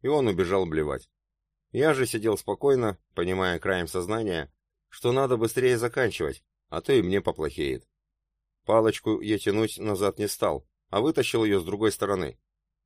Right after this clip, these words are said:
То ли бинт на ней чем-то обработанный, то ли вата. Кровь вновь потекла, но не сильно. Взяв вторую, всего их было пять штук,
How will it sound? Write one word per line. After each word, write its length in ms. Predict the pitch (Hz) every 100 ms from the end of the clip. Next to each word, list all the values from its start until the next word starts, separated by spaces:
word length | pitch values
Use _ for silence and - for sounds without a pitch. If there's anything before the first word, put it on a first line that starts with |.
| _
То 160 | - 131
ли 140 | 127
бинт 340 | 87 123 127 -
на 60 |
ней 240 | 107 107 101
чем-то 340 | - 101 98
обработанный, 720 | 90 95 92 98 85 80 71 _
то 140 | 123 123
ли 100 | 87
вата. 460 | 95 107 87 78 _ _ _ -
Кровь 320 | 95 107 -
вновь 260 | 98 107 -
потекла, 520 | 90 98 113 117 85
но 140 | 82
не 100 | 107
сильно. 440 | 98 95 76 60 - _ _ _ _ _
Взяв 300 | 78 85 85
вторую, 480 | - 95 120 117 104 _ _
всего 360 | - - 95 87
их 120 | 80
было 200 | 76 80
пять 180 | 76 85
штук, 320 | - 117 110